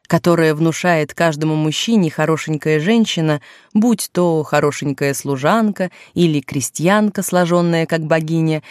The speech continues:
нечто вроде деревенской Венеры. В особенности его привлекало к ней то,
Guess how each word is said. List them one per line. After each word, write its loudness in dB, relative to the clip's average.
нечто 0
вроде 0
деревенской 0
Венеры. 0
В 0
особенности 0
его 4
привлекало -2
к -8
ней 2
то, 0